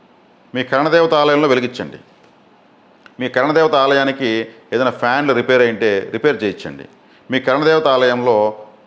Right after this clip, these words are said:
ఫ్యాన్లు ఎక్కడ అవసరం ఉంటే కొనివ్వండి. మీ కరణదేవత ఆలయానికి గంటలు తీసివ్వండి, గాలి యాక్టివేట్ అవుతుంది. మీ కరణదేవత ఆలయానికి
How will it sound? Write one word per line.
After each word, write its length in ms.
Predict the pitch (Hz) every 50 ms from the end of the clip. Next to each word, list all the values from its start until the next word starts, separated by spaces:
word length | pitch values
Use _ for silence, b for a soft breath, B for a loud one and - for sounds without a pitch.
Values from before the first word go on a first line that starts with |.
| _ _ -
ఫ్యాన్లు 300 | 127 131 147 151 143 139
ఎక్కడ 160 | - 143 120
అవసరం 320 | 110 120 135 123 143 139 135
ఉంటే 160 | 120 123 113
కొనివ్వండి. 540 | - - 143 151 160 139 101 90 80 73 73 - - - _ _ _ _ _ _ _ _ _ _ _ _ _ _ _ _ _ _ _ _ _ _ _ _ _ _ _ _ _ _ _ _ _ -
మీ 80 | 135 131
కరణదేవత 420 | - 139 143 156 156 165 165 147
ఆలయానికి 720 | 143 135 135 139 135 135 127 - 127 113 110 110 113 113 - - - - _ 95 95 123
గంటలు 320 | 127 147 160 170 156 143
తీసివ్వండి, 480 | 120 123 107 - 98 85 80 76 71 - - _ _ _ _ _ _ _ _ 104 95 104
గాలి 420 | 120 127 135 139 120 107 104 104 -
యాక్టివేట్ 340 | 110 113 110 - 113 92 85
అవుతుంది. 300 | 85 - - - - - - b b b b b _ -
మీ 80 | 120 120
కరణదేవత 460 | - 127 127 139 139 147 147 143 139
ఆలయానికి 760 | 127 120 117 117 113 110 104 - 131 113 101 98 98 95 92